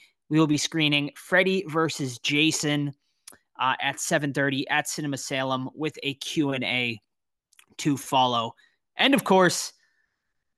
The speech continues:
the main event, ladies and gentlemen, our big, big event. It's just a bunch of Halloween, October twentieth and twenty-first in Salem, Massachusetts. Come meet the stars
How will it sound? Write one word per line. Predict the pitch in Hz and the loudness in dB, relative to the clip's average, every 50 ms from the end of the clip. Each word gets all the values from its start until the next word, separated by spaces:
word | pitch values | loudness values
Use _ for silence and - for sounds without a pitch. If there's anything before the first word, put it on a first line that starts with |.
| _ - | _ 2
the | 160 202 | 4 6
main | 247 269 240 214 | 6 6 8 8
event, | 202 170 175 160 160 165 - | 6 6 6 6 4 2 2
ladies | 165 165 160 147 156 | 0 2 2 2 0
and | 156 | -2
gentlemen, | 147 156 151 151 151 156 151 151 151 151 160 - | 0 2 2 2 2 2 0 0 0 -2 -6 -6
our | - 139 147 | -4 -4 -4
big, | 143 127 180 180 165 147 | -2 0 0 0 0 0
big | 160 170 156 | 0 0 0
event. | 151 139 147 147 147 147 135 - - - - _ | 0 0 2 2 2 0 -2 -6 -14 -16 -12 _
It's | - 165 160 - - | -6 -6 -4 -6 -6
just | - - 185 185 - - | -4 0 0 0 0 -2
a | - | -4
bunch | - 143 160 156 - | -2 0 0 0 0
of | 160 | -2
Halloween, | 143 - 147 156 156 143 135 143 143 143 139 139 139 139 135 - _ _ _ _ _ _ - 143 | -4 0 2 2 2 2 0 -2 -2 0 0 0 -2 -4 -6 -10 _ _ _ _ _ _ -4 -4
October | 135 - - - 185 180 185 160 160 | -4 -4 -2 -4 -2 -2 0 -2 -4
twentieth | - - - - 170 165 160 156 156 151 143 - _ - | -4 -6 -8 -6 -4 -2 -2 -2 -2 -4 -4 -6 _ -2
and | 170 175 185 160 | 0 0 0 0
twenty-first | - - - 170 165 165 147 - - 147 139 139 135 - - - - - - _ _ _ - | -2 -4 -2 -2 0 -2 -2 -4 -2 -2 -2 0 -2 -4 -8 -12 -16 -20 -20 _ _ _ 0
in | 196 196 185 | 0 2 0
Salem, | 185 - 165 160 156 151 147 143 | 0 0 2 2 2 2 2 0
Massachusetts. | 139 135 131 - - - - 156 147 131 - 143 135 - - - _ _ _ _ _ - | 0 0 -2 -2 -6 -6 -2 -2 -2 0 -2 -4 -4 -4 -8 -16 _ _ _ _ _ 2
Come | - 196 185 | 4 4 6
meet | 185 185 185 175 - | 6 4 2 0 -2
the | 151 | -6
stars | - - - 160 147 143 143 143 143 135 - | -6 -2 2 2 4 4 4 4 2 0 -4